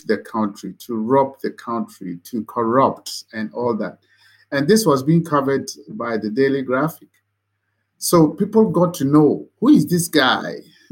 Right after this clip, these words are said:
<laughs> who is saying, "Leave my men alone. I, I take all the responsibility because I,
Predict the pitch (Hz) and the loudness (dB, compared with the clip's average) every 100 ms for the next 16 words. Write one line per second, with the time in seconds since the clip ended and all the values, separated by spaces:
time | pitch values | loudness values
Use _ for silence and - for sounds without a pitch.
0 | - 110 - - - - - - - _ | -14 -10 -4 -4 -6 -16 -20 -20 -20 _
1 | _ - 208 208 202 190 180 175 165 - | _ 4 6 8 8 8 8 6 4 -2
2 | _ 147 139 - 180 165 160 160 - 151 | _ 0 0 0 4 6 6 2 -2 0
3 | 180 196 156 139 139 151 147 113 117 123 | 2 4 2 2 4 4 4 2 0 0
4 | 151 196 214 _ _ 131 151 - 139 135 | 0 -2 -8 _ _ -2 -2 -2 -6 -2
5 | 196 170 165 156 131 127 127 - 120 - | -2 2 4 4 4 0 -4 -10 -10 -8
6 | 131 160 160 160 156 151 147 127 - 123 | -4 -2 -2 -4 -2 0 -2 -6 -8 -6
7 | 120 120 123 | -4 -4 -6